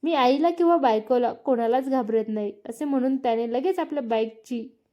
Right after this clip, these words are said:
चावी घेतली आणि निघाला त्यांच्यासोबत पार्टी करायला. मित्रांबरोबर पार्टी करत असताना तो हे विसरून गेला की त्याला दुसऱ्या दिवशी संध्याकाळी बायकोला घेण्यासाठी तिच्या माहेरी जायचे आहे, म्हणून जरा बेताचे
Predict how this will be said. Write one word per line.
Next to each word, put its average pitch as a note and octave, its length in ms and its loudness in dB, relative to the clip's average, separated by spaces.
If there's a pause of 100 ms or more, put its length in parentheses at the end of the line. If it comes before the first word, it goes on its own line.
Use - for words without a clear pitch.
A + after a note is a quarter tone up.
(440)
चावी B3 340 2
घेतली A3+ 360 -2 (100)
आणि D#4+ 180 -2
निघाला C4+ 480 4
त्यांच्यासोबत A3 720 -6 (220)
पार्टी G3+ 360 0
करायला. G#3 420 0 (960)
मित्रांबरोबर F#4+ 720 4
पार्टी D4 380 0
करत D4+ 260 0
असताना B3+ 520 -2 (220)
तो C4+ 100 2 (160)
हे A#3 160 2
विसरून B3 400 -4
गेला A3+ 340 0 (800)
की D#4+ 60 0
त्याला E4+ 220 2
दुसऱ्या B3 380 -2
दिवशी D4+ 280 0
संध्याकाळी B3 600 0
बायकोला G#3+ 460 -2
घेण्यासाठी B3 600 -4
तिच्या A3+ 260 -8
माहेरी A3 420 -4
जायचे G3+ 360 -4
आहे, A3+ 240 -4 (800)
म्हणून E4+ 240 2
जरा F4 460 4
बेताचे A#3+ 500 0